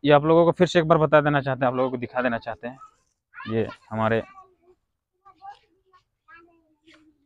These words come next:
स्वतंत्रता संग्राम सेनानी, सत्रह फरवरी सत्रह सौ बानवे को जन्म हुआ था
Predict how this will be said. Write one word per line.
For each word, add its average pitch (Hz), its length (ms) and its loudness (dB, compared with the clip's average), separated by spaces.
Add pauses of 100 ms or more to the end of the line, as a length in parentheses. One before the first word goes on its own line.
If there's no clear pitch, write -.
(800)
स्वतंत्रता 127 340 -2
संग्राम 123 460 -2 (340)
सेनानी, 120 420 -4 (760)
सत्रह 165 320 4
फरवरी 160 500 4 (540)
सत्रह 151 260 4
सौ 151 440 6
बानवे 131 380 4
को 143 120 0
जन्म 139 240 2
हुआ 143 200 4
था 151 160 -2